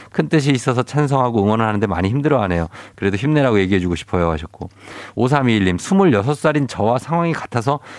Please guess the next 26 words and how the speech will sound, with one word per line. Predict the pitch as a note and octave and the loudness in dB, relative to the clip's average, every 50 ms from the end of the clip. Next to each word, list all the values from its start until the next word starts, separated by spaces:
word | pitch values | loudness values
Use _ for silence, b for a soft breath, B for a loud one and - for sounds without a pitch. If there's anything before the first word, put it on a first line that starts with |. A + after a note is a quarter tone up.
| B B | B B
어머니의 | - F#2+ G#2 A#2+ B2 B2+ B2+ A#2 | -4 0 2 2 4 4 2 2
걱정에 | F#2+ F#2 F2+ - A2+ G#2+ | 0 -4 -4 -2 0 0
아침부터 | F#2+ E2+ - - A2+ A2+ G2+ A2 | 0 -2 -2 -2 -2 -2 0 -2
위로를 | F#2+ E2+ F#2 G#2 C3 C3 B2+ A#2+ | -2 0 2 2 4 4 4 4
받네요." | G#2 G2 F2+ F2+ F2 E2+ E2 | 2 2 2 2 0 0 0
하셨습니다. | E2 D#2 - - - E2+ E2 - E2 - - _ _ B B B B B B B B B B B B B - | -2 -4 -8 -10 -12 -10 -10 -12 -14 -16 -20 _ _ B B B B B B B B B B B B B -2
예, | G2 G#2+ G#2+ G2+ F#2+ F2+ E2+ | 0 2 2 2 0 0 -2
스물네 | - - G3 G3+ G3 C3+ G2+ G#2 B2 D3 | 0 0 2 2 4 4 2 2 2 2
살이면은 | C#3+ F3 E3+ E3 D#3+ D3+ D3 C#3+ C#3+ C#3+ C#3 C#3 C#3 C3 A#2+ B B B B B B B | 2 0 0 0 0 0 0 0 2 2 2 2 2 0 0 B B B B B B B
아직 | - G2 A2 A#2+ - | -6 -4 -4 -2 -2
이직 | A#2+ B2+ D#3 D3+ E3+ F#3+ - - | -2 -2 0 -2 -4 -4 -4 -2
준비하고 | - G3 F#3+ E3+ F3+ F3+ F#3 G3+ E3+ D#3+ | 0 0 2 2 2 0 0 -2 0 0
막 | E3 E3 D#3+ C3+ - - | 0 0 0 -2 -6 -12
첫 | - - - - | -12 -12 -10 -10
직장도 | - - A#2+ - - F#3+ F#3+ F3+ E3+ E3+ | -12 -12 -4 0 2 2 2 2 2 0
하고 | F3 E3 D#3+ D#3+ | 0 0 -2 -4
갖고 | - - - A#2+ - - E3+ D#3 | -4 -4 -6 -6 -4 -2 0 2
그런 | D#3 D3+ D3 | 2 2 2
거 | C3+ | 2
보니까 | C3+ C3 A#2 D3 C#3 | 0 0 0 -2 -2
되게 | - - A#2 B2 B2+ | 0 0 0 2 2
일찍 | A#2 A#2+ C3+ C3+ - G#3 - - | 2 2 0 0 -2 -4 -4 -2
직장을 | - A#2 - - C#3+ C#3 C3+ A2+ | -4 -4 -2 0 0 0 0 0
가진 | G2 F#2+ G2+ G2+ | 0 -2 0 0
것 | F#2+ F2+ | 0 0
같은데, | E2 - G2 G#2 B2+ E3 D3 G#2 E2 | -2 -4 -2 0 2 2 2 0 -2